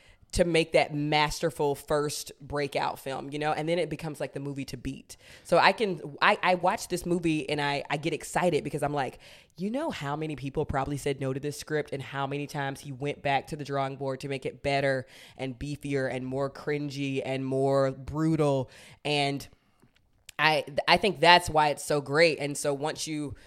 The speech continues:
you hit that first big thing, it's like, "Damn, it's hard to recreate this." Like, I think we've reviewed so many movies over the year that you were like, "This was the movie that made them famous," and then, like,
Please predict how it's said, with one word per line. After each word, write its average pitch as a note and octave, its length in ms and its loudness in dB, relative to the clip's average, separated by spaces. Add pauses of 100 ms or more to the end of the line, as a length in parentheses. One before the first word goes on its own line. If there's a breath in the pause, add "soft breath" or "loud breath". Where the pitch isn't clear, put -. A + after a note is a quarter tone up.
(140 loud breath)
you D#3 140 -2
hit D#3+ 240 2
that - 400 0
first D#3 380 0
big D#3 220 -2
thing, F3+ 400 4
it's C#3 180 -4
like, C#3 300 -2
"Damn, C#3 400 -8
it's - 140 -10
hard C3+ 280 0
to - 280 -4
recreate C#3+ 460 -4
this." C#3 140 -6
Like, C3+ 200 -8 (320 loud breath)
I D#3+ 40 -6
think F3+ 180 -6
we've F3+ 180 -2
reviewed D3+ 340 -4
so D#3 240 0
many D3+ 380 -2
movies C#3+ 600 -2
over D3 220 -2
the D3 120 -4
year C3+ 580 -4 (440 loud breath)
that C#3+ 280 0
you D3+ 120 -2
were D3+ 120 2
like, C#3 380 0 (200)
"This D#3 320 0
was E3 140 2
the D3+ 80 2
movie D3 240 0
that C#3 100 0
made C#3 160 -2
them C#3 140 -4
famous," C#3+ 420 -2
and C3+ 100 -4
then, C3 220 -4
like, B2+ 320 -6